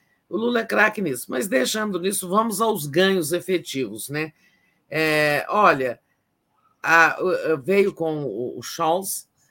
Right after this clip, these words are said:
a ministra da Cooperação, a Svenja Schulze, não sei se pronuncia certo, Schulze, e ela teve uma longa reunião com a Marina sobre questão ambiental.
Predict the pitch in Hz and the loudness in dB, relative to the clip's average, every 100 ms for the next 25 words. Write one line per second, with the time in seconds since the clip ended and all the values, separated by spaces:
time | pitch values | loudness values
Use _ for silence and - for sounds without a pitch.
0 | _ _ _ 156 160 147 - 160 170 170 | _ _ _ 0 2 2 -2 -4 0 0
1 | 175 175 147 151 147 143 147 143 - 165 | 0 -2 -4 -4 -4 -2 -2 -2 -4 -4
2 | 151 135 117 107 104 165 170 139 120 - | -4 -4 -6 -10 -8 -4 -4 -6 -6 -8
3 | - - 247 196 131 110 107 - - - | -12 -8 -2 -2 -2 -6 -12 -12 -18 -18
4 | - 123 113 - 127 123 131 156 165 160 | -14 -12 -14 -10 -10 -10 -10 -6 -6 -2
5 | 180 190 - - - - 175 190 165 110 | -2 -2 -4 -18 -20 -12 -6 -6 -6 -12
6 | 80 - - _ _ - _ _ _ - | -18 -20 -20 _ _ -20 _ _ _ -4
7 | 190 180 180 - 165 156 165 160 185 180 | 2 4 4 2 -2 -2 0 0 0 0
8 | 170 156 147 143 139 139 135 123 143 143 | 0 0 0 -4 -4 -2 -2 -2 -6 -6
9 | 143 107 - 127 - 127 120 117 117 107 | -8 -8 -6 -6 -6 -8 -6 -6 -6 -6
10 | 113 117 | -6 -6